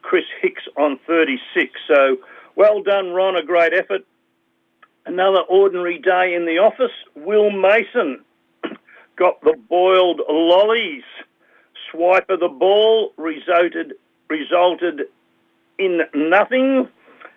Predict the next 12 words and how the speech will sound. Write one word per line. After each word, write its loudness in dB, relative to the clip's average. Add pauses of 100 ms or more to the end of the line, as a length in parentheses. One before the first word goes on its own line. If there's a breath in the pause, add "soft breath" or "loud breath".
(140 loud breath)
and -2
that -2
gave 0 (100)
Bruce -6 (100)
Bomber 0
Collins -2
the -6
Mickey -6
Mouse 0
ears. -6 (640 soft breath)
So 4
that's 0